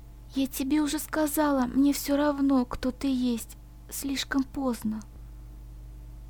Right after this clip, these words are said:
Слишком поздно. Мир внезапно на одну бесконечную секунду утратил краски.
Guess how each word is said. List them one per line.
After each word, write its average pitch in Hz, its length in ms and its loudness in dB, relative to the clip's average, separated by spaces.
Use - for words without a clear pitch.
Слишком - 680 0
поздно. 196 560 0
Мир 202 380 6
внезапно 180 720 0
на 175 180 4
одну 180 200 4
бесконечную 180 720 0
секунду 190 640 2
утратил 175 540 -2
краски. - 600 -6